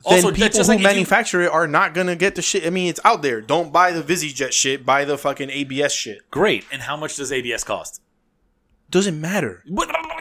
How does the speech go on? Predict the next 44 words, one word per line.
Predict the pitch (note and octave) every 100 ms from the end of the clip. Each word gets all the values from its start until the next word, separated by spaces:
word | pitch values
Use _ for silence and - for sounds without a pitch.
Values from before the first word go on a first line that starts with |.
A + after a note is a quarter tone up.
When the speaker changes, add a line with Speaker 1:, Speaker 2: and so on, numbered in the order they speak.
| -
Speaker 1:
Yes, | D#4
it | -
does. | G4+ G4+ D#4+ -
Speaker 2:
No, | E3 B3
it | B3
doesn't, | C#4+ B3+
Speaker 1:
If | F#3+
Speaker 2:
because | A3 A3+
Speaker 1:
it | F3
Speaker 2:
this | B3
is | C#4
Speaker 1:
co- |
Speaker 2:
not | C#4
about, | C#4 B3 B3+ -
hold | G#3
on. | G#3+ A2+ - _ -
This | F#3+ -
argument | A#3+ A3+ A#3+ G#3
isn't | F#3+ G3 G3
about | E3+ F3+ C#3+
mass | D#3+ F#3
consumption | - D3+ G3+ A3+ D#3+ B2+
right | A2+
now. | A2 F#2
Speaker 1:
Okay. | A#2+ G#2 C3 -
Speaker 2:
This | F3+
argument | G#3 A#3 A3+ G#3+
is | G3+
about, | F3 E3+ D#3+ - - _ _ _ -
does | F#3 C#3
one | B2+ D3 A3+ A3
fucking | A#3 A3 G#3+ F#3 E3+ C3+ B2+
lunatic | D#3 G#3 A3+ G#3 F#3+ C#3+
dirtbag | A#3 F3+ C#3 A#2 C3 _ _ A2+
Speaker 1:
Uh-huh. | B2 D3 _ _ _ _
Speaker 2:
blow | D3 C#3 G3 F3+
all | G3+ B3
his | A3
fucking | C#4+ - A3+
money | A3 C4 F3+
into | D#3 D3+
one | C#3+ C3+
of | B2+
these | A#2 B2 D3+